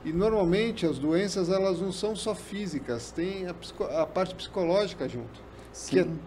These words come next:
Speaker 1: muitas vezes é mais importante até do que a parte física da doença.
Speaker 2: <laughs>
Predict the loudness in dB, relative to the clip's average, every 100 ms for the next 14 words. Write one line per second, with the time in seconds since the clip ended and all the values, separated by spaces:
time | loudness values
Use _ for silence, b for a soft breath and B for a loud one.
0 | -4 -2 2 2 2 2 4 4 2 0
1 | 0 0 0 0 -2 -2 -2 -2 -2 0
2 | -2 -6 -4 -4 -2 -2 2 2 0 -4
3 | -8 -10 -10 -10